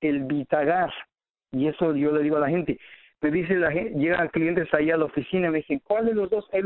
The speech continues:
me llevo el Vita Squares o el Vitagar, ¿cuál es más bueno?". Y yo les digo, no es que uno sea más bueno que el otro, es simplemente cuál es, depende de la necesidad de su hijo. Si pudiera llevarse los dos,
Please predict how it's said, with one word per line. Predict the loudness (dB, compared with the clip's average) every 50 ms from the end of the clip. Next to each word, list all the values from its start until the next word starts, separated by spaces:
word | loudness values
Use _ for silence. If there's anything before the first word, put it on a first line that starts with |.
| -2 -2
me | -2 0
llevo | 0 0 2 0 0
el | 0
Vita | -2 -4 -2 0 -2 -2
Squares | -2 -2 _ 0 2 2 0 0 0
o | 0 0
el | 0
Vitagar, | 0 -2 0 0 2 2 2 0 -2 -2 _
¿cuál | 0 0 2
es | 0 -2 -2
más | -4 -6 -4 -2
bueno?". | 0 0 0 0 -4 -6
Y | -4 -2
yo | -2 0
les | 0 0 -2
digo, | -2 -2 -4 -4 -6 -8 -16 _ _ _ _ _ _ -2
no | 0 0 0
es | -2 -4 -2
que | -2 0 0
uno | 0 0 0 0 0 -2 -2 -4 -2 0
sea | 0 2 2
más | 2 0 0 0
bueno | 0 0 2 2 2 2 0 0
que | 0 0
el | 2 2
otro, | 2 0 0 0 0 -2 -2 -2 -8 _ _ _ _ _ _ _ _ _
es | -2 -2 -2 -4 -6 -4
simplemente | -2 0 0 0 0 0 0 2 2 2 2 2 0 0 0 0 -2 -2 -2 -4 _ _ _ _ _ _ _ _ _ _ _ _ _
cuál | 0 0 2 2 2
es, | 0 0 0 -2
depende | -2 -2 0 0 0 2 2 2
de | 2
la | 2 2
necesidad | 0 -2 -4 -6 -4 -2 0 0
de | 0 0
su | -2 -2
hijo. | -2 -2 -4 -4 -2
Si | -4 -4
pudiera | -2 0 0 2 2 2 2 0 0
llevarse | 0 2 2 0 -2 0 -2 0
los | 0 2 0 0 0
dos, | 0 0 0 -2